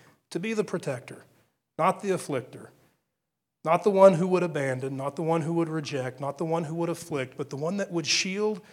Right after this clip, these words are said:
and be the barrier between the affliction and the individual being afflicted. So I want to give you a couple of things here as we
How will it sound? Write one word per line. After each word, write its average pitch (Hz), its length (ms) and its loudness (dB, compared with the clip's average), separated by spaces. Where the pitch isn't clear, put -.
and 147 140 -6
be 151 80 0
the 147 120 -4
barrier 190 520 4
between 143 640 -4
the 131 100 -6
affliction 170 680 -4
and 139 140 -8
the 143 80 -2
individual 143 540 -2
being 135 260 -4
afflicted. - 480 -16
So 233 140 10
I 233 40 10
want 285 140 6
to 262 40 2
give 233 180 2
you 190 220 2
a 175 100 4
couple 196 280 6
of 160 80 2
things 165 320 0
here 151 220 2
as 143 220 -4
we 139 240 -4